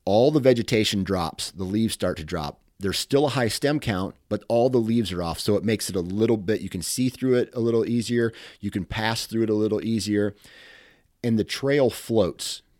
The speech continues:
It may float up, it may float down, depending on the thickness of the vegetation.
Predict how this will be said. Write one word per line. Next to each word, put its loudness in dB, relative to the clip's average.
It -10
may 2
float -2
up, 0
it -8
may 0
float -2
down, 0
depending -4
on -6
the -8
thickness -4
of -6
the -6
vegetation. -4